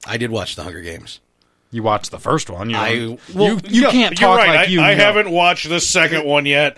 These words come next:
Speaker 2: There's
Speaker 1: I'm,
Speaker 2: three.
Speaker 1: I'm
Speaker 2: There's
Speaker 1: so
Speaker 2: three.
Speaker 1: bu-, I haven't watched any of the th-, of the, uh, second
Speaker 2: Have you
Speaker 1: two
Speaker 2: read the
Speaker 1: that
Speaker 2: glorious
Speaker 1: have
Speaker 2: novels?
Speaker 1: not yet arrived in theaters.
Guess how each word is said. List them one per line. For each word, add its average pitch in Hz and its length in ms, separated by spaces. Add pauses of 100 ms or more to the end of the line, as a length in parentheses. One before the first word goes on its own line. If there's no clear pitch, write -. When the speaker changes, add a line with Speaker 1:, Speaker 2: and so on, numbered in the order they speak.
(300)
Speaker 2:
There's 196 140
Speaker 1:
I'm, 226 140
Speaker 2:
three. 123 280
Speaker 1:
I'm 208 200
Speaker 2:
There's - 180
Speaker 1:
so 214 260
Speaker 2:
three. 196 120
Speaker 1:
bu-, 196 80
I 165 100
haven't 190 300
watched 165 420
any 160 280
of 139 140
the 143 120
th-, - 280
of 147 180
the, 139 160
uh, 139 180
second 160 380
Speaker 2:
Have 240 140
you 262 200
Speaker 1:
two 208 40
Speaker 2:
read 262 340
the 240 60
Speaker 1:
that 202 60
Speaker 2:
glorious 220 400
Speaker 1:
have 156 80
Speaker 2:
novels? 151 480
Speaker 1:
not 165 220
yet 151 300
arrived 143 420
in 143 160
theaters. 123 760